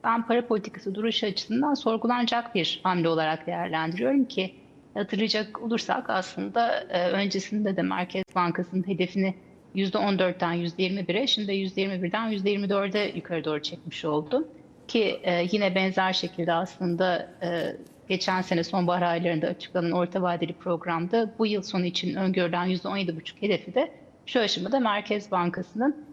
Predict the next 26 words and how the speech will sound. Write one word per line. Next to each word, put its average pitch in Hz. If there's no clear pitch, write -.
enflasyon 202
tahminindeki 175
kontrol 214
ufku 190
içerisinde 180
yer 240
almıyor. 220
Genel 233
olarak 185
aslında 190
Merkez 190
Bankası 196
Başkanı 196
Karahan'ın 202
yapmış 190
olduğu 190
açıklamalar 190
ve 180
konuşma 196
notu 185
içerisindeki 180
ilk 220
verdiği 170
mesajlar 208
şuydu, 233
neydi? 233